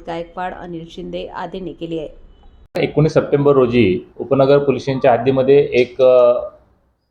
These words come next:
Speaker 2: प्रकार घडला होता, ज्याच्यामध्ये तीन इस्मांनी त्या ठिकाणी सम्राट सिग्नलजवळ एका व्यक्तीला त्या ठिकाणी लुटलं होतं. सदर गुन्ह्यातील गोपनीय माहितीच्या आधारावरती आणि काही तांत्रिक विश्लेषणाच्या आधारावरती आमचे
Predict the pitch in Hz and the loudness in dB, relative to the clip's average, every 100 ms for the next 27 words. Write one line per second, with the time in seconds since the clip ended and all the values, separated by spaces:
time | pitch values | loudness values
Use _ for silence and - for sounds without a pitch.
0 | _ _ _ _ 113 123 127 120 120 117 | _ _ _ _ -2 0 2 2 2 2
1 | 123 127 117 127 127 123 135 143 - - | 2 0 0 0 2 4 2 2 -6 -20
2 | _ _ _ - 160 180 196 185 - _ | _ _ _ -2 2 2 0 -6 -18 _
3 | _ _ - 131 147 156 143 110 92 - | _ _ -14 -6 0 2 2 -2 -4 -12
4 | _ - 127 120 123 131 135 139 - 117 | _ -6 -2 0 0 0 0 -4 -2 0
5 | 131 131 123 131 127 135 143 117 131 135 | 0 -2 -2 0 4 4 2 2 2 2
6 | - 120 - 127 131 123 123 120 120 135 | 0 -4 0 2 2 2 2 2 0 2
7 | 123 - - - _ _ _ _ _ _ | 2 0 -6 -10 _ _ _ _ _ _
8 | - 139 156 160 135 131 139 139 156 156 | -2 2 2 2 -2 2 2 2 0 0
9 | 160 - - - _ _ _ - 127 131 | -2 -6 -20 -20 _ _ _ -4 -4 0
10 | 147 143 123 135 135 123 127 123 117 117 | 2 2 0 0 2 4 4 4 2 -4
11 | 95 - 107 127 123 127 127 117 131 123 | -6 -4 -2 -2 0 0 0 -2 -4 -8
12 | 120 127 120 127 131 120 120 120 120 135 | -10 -8 -6 -2 0 2 4 4 2 -4
13 | 143 - 117 110 127 127 127 | -10 -8 -12 -8 -2 -2 -2